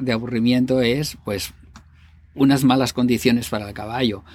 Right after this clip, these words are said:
O lo tengo encerrado en un sitio, o lo tengo en un sitio que está lejano a otros y quiere ir con los otros y no puede.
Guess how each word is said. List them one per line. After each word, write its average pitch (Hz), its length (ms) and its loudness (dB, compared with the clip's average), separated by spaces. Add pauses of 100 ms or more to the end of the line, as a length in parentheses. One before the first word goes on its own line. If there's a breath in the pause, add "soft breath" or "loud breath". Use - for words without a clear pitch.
(240 loud breath)
O 117 120 -2
lo 113 120 -4
tengo 123 260 2
encerrado 127 420 0
en 127 60 0
un 131 120 2
sitio, 139 440 2
o 131 140 2
lo 127 120 0
tengo 131 200 0
en 139 100 4
un 131 80 4
sitio 127 320 2
que 127 80 -2
está 120 200 0
lejano 127 400 0
a 131 40 0
otros 127 320 0
y 127 60 -2
quiere 131 220 2
ir 127 140 2
con 127 120 0
los 131 140 -4
otros 127 280 -2
y 131 40 4
no 123 140 2
puede. 143 380 0